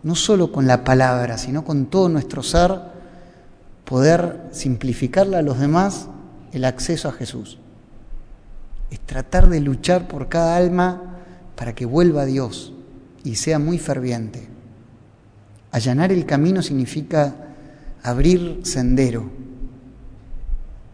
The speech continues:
Y fíjense que eso es el, la misión de un sacerdote, abrir el sendero en cada alma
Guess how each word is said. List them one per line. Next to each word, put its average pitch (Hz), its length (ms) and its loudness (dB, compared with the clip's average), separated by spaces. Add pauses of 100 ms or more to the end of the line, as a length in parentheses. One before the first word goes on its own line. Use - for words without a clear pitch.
(180)
Y 120 60 -4
fíjense 180 580 -4
que 180 120 -4
eso 175 160 -4
es 151 160 -6
el, 127 340 -4
la 127 100 -2
misión 131 360 0
de 175 40 -2
un 156 80 0
sacerdote, 131 640 -6 (500)
abrir 147 280 2
el 156 60 -4
sendero 156 440 4
en 139 120 0
cada 175 300 2
alma 117 380 -4